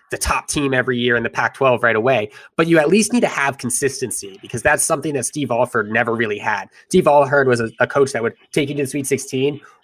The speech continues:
or you'd be a team that barely made the tournament, if at all. So having a coach that can consistently coach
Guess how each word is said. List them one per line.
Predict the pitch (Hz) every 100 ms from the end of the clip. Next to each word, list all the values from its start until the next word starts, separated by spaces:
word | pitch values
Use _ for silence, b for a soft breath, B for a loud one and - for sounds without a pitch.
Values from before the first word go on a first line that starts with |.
| -
or | 131 127
you'd | 120 135 131
be | 135
a |
team | 135 143 131
that | 117 120
barely | - 135 143 143 139
made | 127 127
the | 113
tournament, | - 117 117
if | 110 -
at | 101
all. | 98 98 - b b
So | - - 127 127 -
having | - 156 165
a | 160
coach | - 135 -
that | 127
can | - 113 -
consistently | - 113 - - 170 - - 147
coach | 135 131 131